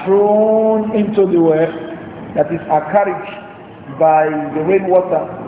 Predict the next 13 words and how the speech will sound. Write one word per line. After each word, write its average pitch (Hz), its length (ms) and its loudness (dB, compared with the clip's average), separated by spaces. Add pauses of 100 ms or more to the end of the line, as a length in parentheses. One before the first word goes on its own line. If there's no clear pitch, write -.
(960)
into 185 360 0
it. 170 220 0 (840)
Instead 214 280 2
of 180 160 2
that 180 200 2 (140)
word, 175 240 2 (720)
"yulqa 180 340 2 (140)
fi 180 100 -4
al-hiyad," 180 1300 -2
we 156 100 0
have 170 260 4
the 175 100 -4
word 165 280 4